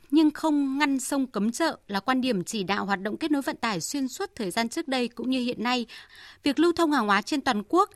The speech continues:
nhất là tại các địa bàn giáp ranh với các tỉnh thành đang thực hiện giãn cách theo chỉ thị mười sáu của Thủ tướng Chính phủ,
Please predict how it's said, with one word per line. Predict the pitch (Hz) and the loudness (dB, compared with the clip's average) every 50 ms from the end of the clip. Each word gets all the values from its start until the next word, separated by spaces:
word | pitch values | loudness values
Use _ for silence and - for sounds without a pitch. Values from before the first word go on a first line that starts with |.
| - - - _ | -14 -20 -4 _
nhất | - 359 415 - | 2 2 2 2
là | 339 262 208 | 2 0 0
tại | - - 214 - | -2 -4 -6 -6
các | - 285 311 - - | -4 -4 -4 -4 -4
địa | 269 226 - | -4 -4 -2
bàn | - - 208 214 202 196 | -2 0 0 0 0 -2
giáp | 185 - 302 339 - | 0 0 0 -2 0
ranh | - - 269 269 247 247 240 | 0 0 0 2 2 0 -2
với | 226 208 226 196 202 | -2 -2 -2 -2 -2
các | 196 - 330 330 | -2 -4 -6 -4
tỉnh | - 311 220 175 | -4 -2 -2 -2
thành | - - 208 208 196 190 - - | -2 -2 -4 -4 -4 -4 -4 -2
đang | 233 247 233 202 | -2 -2 -2 -4
thực | 240 220 - | -6 -6 -4
hiện | 220 165 | -6 -6
giãn | 131 - 220 233 - | -4 -6 -6 -6 -6
cách | - - 349 370 - - - - - _ | -4 -4 -4 -4 -6 -12 -20 -20 -20 _
theo | - 311 302 285 254 | -6 -4 -4 -4 -4
chỉ | - - 233 180 - | -4 -4 -4 -4 -4
thị | - 226 208 - - - _ _ | -6 -8 -8 -10 -12 -16 _ _
mười | 202 214 220 196 | -4 -2 -2 -2
sáu | - - 190 180 185 226 233 _ | -2 -2 -2 -2 -2 -4 -6 _
của | - 285 254 208 170 | -4 -2 0 -2 -2
Thủ | - - 185 | -4 -8 -8
tướng | - 196 190 190 | -6 -6 -6 -4
Chính | - 208 202 | -6 -8 -6
phủ, | - - 311 269 185 156 | -4 -2 -2 -2 -2 -2